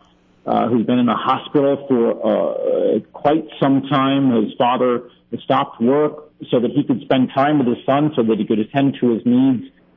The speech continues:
Uh, they needed to move. Uh, they needed to leave the apartment they, they were in and go to a cleaner place. And so as a result of that, and as, because Dad wasn't working,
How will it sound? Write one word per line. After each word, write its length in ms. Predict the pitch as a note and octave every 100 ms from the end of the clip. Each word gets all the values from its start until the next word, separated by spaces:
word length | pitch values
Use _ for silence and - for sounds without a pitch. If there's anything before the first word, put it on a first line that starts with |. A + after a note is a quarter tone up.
| _ -
Uh, 280 | B2+ B2+ B2+
they 140 | E3+
needed 320 | G3 G3 E3
to 100 | E3
move. 460 | D#3+ E3 D#3+ G#2+ F#2
Uh, 120 | A2+
they 120 | B2
needed 180 | D3 C#3
to 120 | B2+
leave 300 | B2 D3+ D3+
the 80 | B2+
apartment 460 | - D3+ C#3+ C#3+ -
they, 160 | A#2
they 160 | G#2 A#2+
were 180 | A#2 A2
in 320 | B2 D3 D3+
and 200 | B2 A2
go 100 | A#2
to 140 | G#2+
a 60 | G#2+
cleaner 400 | - D3+ D3+ C3
place. 400 | - C#3 C3 C3 - - - - - -
And 160 | - -
so 180 | E3 D#3
as 80 |
a 60 | D3+
result 500 | D3+ B2 E3 G#3+ -
of 140 | A#2+
that, 260 | A2 G#2 C3
and 160 | C#3 C#3+
as, 140 | A2+ -
because 640 | - F#2 - G#3 D3+ F#2+
Dad 300 | B2+ B2 B2+
wasn't 400 | A#2 B2+ B2+ G#2+
working, 540 | F#2+ C3 D#3+ A2+ A2+